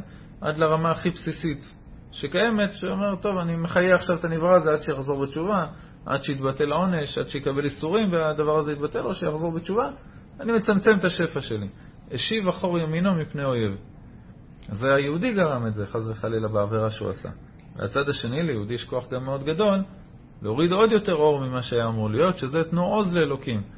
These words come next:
לא שהקדוש ברוך הוא נהיה יותר חזק, הכוונה שהספירות מתגדלות, ויש יותר שפע, ויש יותר ריבוי בכל העולמות. ולא רק שהשפע מהבורא יתברך יורד יותר ב-,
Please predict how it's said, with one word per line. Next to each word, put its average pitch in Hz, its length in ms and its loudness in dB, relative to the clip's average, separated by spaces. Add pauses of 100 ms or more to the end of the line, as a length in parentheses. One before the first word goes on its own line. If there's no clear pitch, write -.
(320)
לא - 140 -2
שהקדוש 190 320 2
ברוך 165 140 -4
הוא 175 80 2
נהיה 160 140 0
יותר 156 220 2
חזק, 123 600 2 (400)
הכוונה 131 180 0
שהספירות 175 800 4 (460)
מתגדלות, 117 760 4
ויש 107 240 -8
יותר 131 220 -6
שפע, - 360 -2 (140)
ויש - 300 -10 (420)
יותר 107 200 4
ריבוי 143 320 2
בכל 139 320 0
העולמות. 131 400 2 (140)
ולא 131 140 0
רק 170 200 4
שהשפע - 1300 -4
מהבורא 135 420 2
יתברך 131 520 0
יורד 131 300 0
יותר 127 280 -2
ב-, 113 300 0